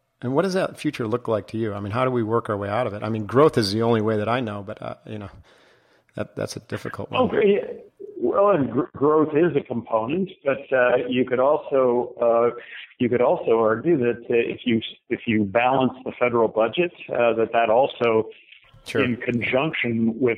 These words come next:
Speaker 2: growth, uh, really, when, when you look back at the history of our economics, it's, it's a balance, um, but it's, but it's spending less money. It's, it's spending less money. It's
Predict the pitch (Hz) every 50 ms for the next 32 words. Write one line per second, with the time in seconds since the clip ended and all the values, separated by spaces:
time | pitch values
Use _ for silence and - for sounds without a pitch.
0 | 95 92 110 110 113 117 113 131 165 180 175 - - - 165 139 135 139 139 139
1 | - 147 185 202 180 135 123 139 147 - - - _ _ _ _ _ _ _ -
2 | - _ _ _ _ 139 135 - - 139 127 127 131 131 143 156 156 - 147 143
3 | 147 147 143 - 120 - 127 120 113 - 165 156 - - - 139 135 120 113 120
4 | 113 117 120 120 - 120 110 117 143 185 226 220 - 98 101 - _ _ - 123
5 | 131 127 _ 143 147 139 - - 113 98 139 156 190 220 208 156 113 104 120 139
6 | 139 - _ _ _ _ - - 117 113 113 110 107 107 107 104 _ _ _ _
7 | _ _ _ _ _ _ _ _ _ 151 160 160 - - - 160 151 151 147 151
8 | 147 - - - 196 208 202 196 190 175 165 170 165 165 165 165 165 180 185 131
9 | 98 - - 95 104 _ _ _ _ - - 156 - _ - _ 170 175 185 190
10 | 180 156 156 151 147 147 - 139 143 156 156 170 170 170 170 120 107 - -